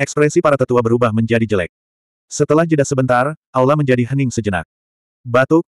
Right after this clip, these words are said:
batuk, batuk. Sesaat kemudian, tetua Gunung Sainte terbatuk dua kali, memecah kesunyian. Karena kesalahpahaman telah diselesaikan, tentu saja itu yang terbaik.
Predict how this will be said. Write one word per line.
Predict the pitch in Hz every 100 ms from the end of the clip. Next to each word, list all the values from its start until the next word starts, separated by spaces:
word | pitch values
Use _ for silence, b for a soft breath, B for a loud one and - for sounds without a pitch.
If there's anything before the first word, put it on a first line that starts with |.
| _
batuk, | 143 143 139 131 _ -
batuk. | 127 131 95 - _ _ _ _ _ _
Sesaat | - 147 - 160
kemudian, | - 156 131 104 120 202 -
tetua | _ 147 156 165
Gunung | 151 139
Sainte | 131 123 123
terbatuk | 120 107 117
dua | 127 135 127
kali, | 120 85 - -
memecah | 151 156 - 98
kesunyian. | - 104 92 80 71 _ _ _ _ _ _ _ _
Karena | 147 147 165 180
kesalahpahaman | - 131 127 123 127
telah | 127 120
diselesaikan, | 117 127 123 139 107 87 90 _ -
tentu | 147 175
saja | 147 123
itu | 113 123
yang | 123 107
terbaik. | 107 98 82